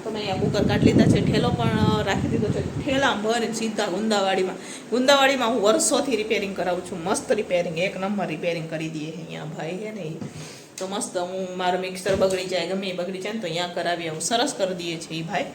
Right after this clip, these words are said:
તો ચાલો, હવે તૈયાર તો થયા છે આપણે, પણ નમસ્તીની રાહ જોઉં. ઈ આવે ને તો મારે ઘરને લોક ન કરવો,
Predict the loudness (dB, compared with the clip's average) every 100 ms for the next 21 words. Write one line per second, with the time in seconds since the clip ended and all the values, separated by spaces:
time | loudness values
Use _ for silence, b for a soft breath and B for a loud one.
0 | B B B -16 -14 -6 -4 -4 -4 -4
1 | -2 -2 -2 -2 -4 -2 2 2 0 -4
2 | -6 -6 -6 -10 -16 -18 -18 -18 -18 -6
3 | -6 -6 -12 -6 -2 -2 -2 -2 -2 0
4 | 0 2 0 2 2 2 2 0 -2 -2
5 | 0 0 2 0 2 2 2 2 0 0
6 | 0 0